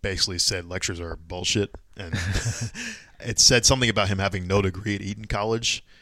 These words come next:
Um, he might, I don't know what, what he did, but I think he was kind of one of these child prodigies, since his Wikipedia basically said that he wrote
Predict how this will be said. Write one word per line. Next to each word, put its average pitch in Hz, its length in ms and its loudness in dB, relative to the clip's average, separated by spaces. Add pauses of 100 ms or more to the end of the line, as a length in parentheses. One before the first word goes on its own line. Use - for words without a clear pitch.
(460)
Um, 90 480 -2 (180)
he 110 120 -2
might, 101 240 0
I 101 160 -4
don't 101 100 -4
know 90 160 -8
what, 92 320 -2 (280)
what 101 120 -8
he 98 80 -4
did, 101 300 2
but 95 100 -4
I 87 60 -4
think 120 220 -6
he 110 100 0
was 92 100 4
kind 104 140 -2
of 92 80 -6
one 95 80 -4
of 90 40 -6
these 87 120 -2
child 95 340 2
prodigies, 104 640 -4 (500)
since 104 220 0
his 95 140 0
Wikipedia 104 680 2
basically 95 360 2
said 95 200 2
that 95 140 -10
he 98 200 -6
wrote 98 440 0